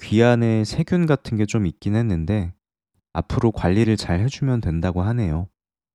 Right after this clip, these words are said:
다른 이상은 없고요. 와, 근데 개냥이도 이런 개냥이가 없어요.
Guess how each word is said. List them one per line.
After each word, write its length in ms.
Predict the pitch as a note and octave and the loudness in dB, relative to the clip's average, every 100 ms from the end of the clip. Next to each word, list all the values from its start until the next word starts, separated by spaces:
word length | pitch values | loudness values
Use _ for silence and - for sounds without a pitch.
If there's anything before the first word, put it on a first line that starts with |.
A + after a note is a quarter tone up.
| _ - - _ _ _ | _ -20 -20 _ _ _
다른 320 | - A#2+ B2 | -2 2 2
이상은 360 | F2+ G#2+ G#2 G#2+ | 2 0 0 0
없고요. 520 | D2+ - - D2+ D2 - _ _ _ _ _ _ _ _ _ - _ - - - | -2 -6 -4 -4 -6 -12 _ _ _ _ _ _ _ _ _ -20 _ -20 -20 -6
와, 120 | G2 | -4
근데 320 | F2+ G2+ G2 G#2 | -2 0 0 0
개냥이도 920 | - G2+ C3 C#3 B2+ - F#2 F#2 F#2 | 0 0 2 2 0 0 0 0 0
이런 300 | F2+ C3 B2+ | 0 0 0
개냥이가 500 | G2 F2 G2+ G#2 G2+ | -2 -2 0 0 -2
없어요. 580 | D#2+ - - D#2+ F#2 | -6 -6 -4 -2 -2